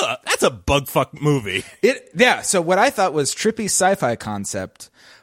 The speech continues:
Speaker 2: but what I didn't expect was, like, trippy, extremely dark sci-fi comment,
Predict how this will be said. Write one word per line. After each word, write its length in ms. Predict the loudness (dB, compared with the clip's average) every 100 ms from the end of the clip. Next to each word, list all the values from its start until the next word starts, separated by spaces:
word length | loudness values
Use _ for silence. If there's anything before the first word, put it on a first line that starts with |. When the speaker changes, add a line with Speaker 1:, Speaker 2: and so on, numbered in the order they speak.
| 0
Speaker 2:
but 160 | 2 4
what 120 | 4
I 80 | 4
didn't 220 | 0 -2
expect 380 | -2 0 0 2
was, 240 | 0 2
like, 380 | 0 0 _ -4
trippy, 480 | 0 2 2 0 0
extremely 600 | 0 0 2 2 2 0
dark 420 | -2 2 2 2
sci-fi 440 | 2 2 2 0 0
comment, 480 | -2 -2 -2 -4